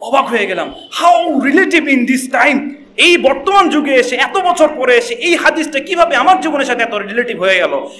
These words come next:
এতটা রিলেটেড হয়ে গেল, আমি অবাক হয়ে গেলাম যে সৎসঙ্গী হচ্ছে আতর বিক্রেতার মতো। তিনি তারপর আরো বলেন সাল্লাল্লাহু আলাইহি ওয়াসাল্লাম, যে বলতেছেন তিনি যে সৎসঙ্গী হচ্ছে আতর বিক্রেতার মতো। তুমি যদি ওই আতর বিক্রেতার দোকানে যাও, আতর বিক্রেতার দোকানে যাও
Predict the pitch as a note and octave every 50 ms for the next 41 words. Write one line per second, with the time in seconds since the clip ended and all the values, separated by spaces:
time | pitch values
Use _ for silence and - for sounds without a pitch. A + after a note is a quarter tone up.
0 | - - - C#4 C#4 C#4 F#4 F4+ F4+ E4 C4 B3+ C4+ D#4+ F4 F4 D#4 C#4 A#3 A3
1 | A3+ A3 A3 G3+ G#3 G3+ G3 G3+ A3 G#3+ G3 B3 C4+ D4 C#4+ - B3+ A#3+ A#3 A3+
2 | G#3+ G#3 G#3 G3 G3 - - - - - B3 - - D#4 E4+ E4+ E4+ E4+ E4+ D#4+
3 | D4+ D4+ C#4+ D4 D4 C#4 A#3+ C4 - G4 F4+ F4 E4 - - C#4+ B3+ A#3+ A3+ -
4 | G#3 - F3 D#3 C3 - - - - C4+ C4 C#4 C#4 C4+ C4+ C#4 B3+ A#3+ A#3+ A#3
5 | C#4+ E4 D#4 D4 B3+ A#3 G#3 - - A#3 A3+ A3 G#3+ G#3+ G#3 G#3 G#3 G3 G#3 G3+
6 | G3 G3 G3+ G3+ G3 G3 G3+ G3 F#3 F#3 - - - - - - - - A#3 B3
7 | D4 D4 D4 D4+ D4 D4 C#4+ C4 A#3+ - C4 B3 B3+ D4 D#4+ D#4+ D4 C#4 - -
8 | - - - A#3 A#3 - - A3+ C4+ C#4+ C#4+ - D#4+ E4+ E4+ D#4 D#4+ D#4+ D#4 D#4
9 | D4 C#4+ C#4+ D#4 D#4 D4+ C#4 D4 C#4+ - C#4 C#4 C4+ B3 B3 A#3 - G#3+ F#3 -
10 | - - - - C#4+ F4+ D#4+ E4 E4 C#4+ C#4+ C4 B3 B3+ A#3+ B3 A#3+ - D#4 -
11 | D4 D4 D4 D4 C#4+ C4+ C4 C4+ - A3 A3 C4+ C#4 C#4+ C#4 C#4 A#3 G#3+ G3 F3+
12 | E3 D#3 - - - D#4 D4+ D4+ D4+ D4 D4 C4+ - A#3+ A3+ A#3 D#4 G#4 - D4
13 | D4+ D4 C4 - A3 F#3+ E3+ - - - - -